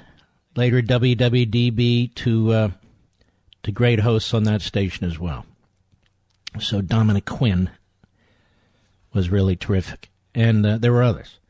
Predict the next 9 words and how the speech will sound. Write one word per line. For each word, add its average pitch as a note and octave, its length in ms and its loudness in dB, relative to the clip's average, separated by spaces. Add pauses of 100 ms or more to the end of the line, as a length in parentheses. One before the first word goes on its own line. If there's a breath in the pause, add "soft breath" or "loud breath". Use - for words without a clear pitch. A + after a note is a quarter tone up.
<clears throat> - 220 -20
Excuse - 960 -2
me. - 80 -16 (800 loud breath)
And A2+ 100 2
I C3+ 60 4
also E3 360 2
would C#3 140 2
adjust C3 480 -2
the, A#2 240 -2